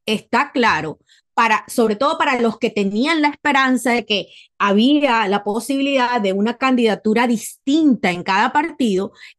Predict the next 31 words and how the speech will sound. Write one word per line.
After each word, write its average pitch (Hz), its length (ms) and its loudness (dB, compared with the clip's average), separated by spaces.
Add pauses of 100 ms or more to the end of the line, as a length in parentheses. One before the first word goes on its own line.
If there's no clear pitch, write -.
(120)
esas 294 560 -4
posibilidades 220 760 -2
quedaron 185 640 -2
cerradas. 165 720 -6 (360)
Y 240 100 2
ahora 226 320 2
la 269 160 2
realidad 269 600 0
es, 226 280 -2 (180)
hay 202 140 0
dos 285 200 0
candidatos, 311 640 -2
siempre 196 240 -4
hubo 269 240 0
dos 330 140 2
candidatos, 294 600 -2
y 226 140 2
no 220 100 -2
hay 233 120 0
nada 269 300 0
que 277 140 -4
cambie 233 240 0
eso 254 140 -2
a 254 40 0
menos 185 220 -4
que - 80 -6
ocurra 165 320 -8
algo 180 340 -4 (340)
de 175 140 -2
fuerza 139 340 -8
mayor. 147 300 -12